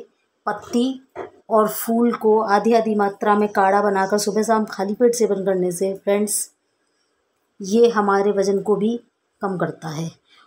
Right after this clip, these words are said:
और इसके पत्तियों के रस को नारियल के तेल में मिलाकर सिर पर मसाज करने से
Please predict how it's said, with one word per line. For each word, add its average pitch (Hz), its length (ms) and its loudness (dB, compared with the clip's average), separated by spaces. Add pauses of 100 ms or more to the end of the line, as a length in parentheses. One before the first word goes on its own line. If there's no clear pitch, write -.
और 226 200 2
इसके 240 320 -2
पत्तियों 220 500 0
के 208 220 0
रस 196 260 0
को 202 240 2 (580)
नारियल 202 680 2
के 233 280 0 (560)
तेल 240 420 2
में 240 120 0
मिलाकर 208 400 0
सिर 214 200 -2
पर 220 180 0
मसाज 196 340 0
करने 185 300 -4
से 233 280 2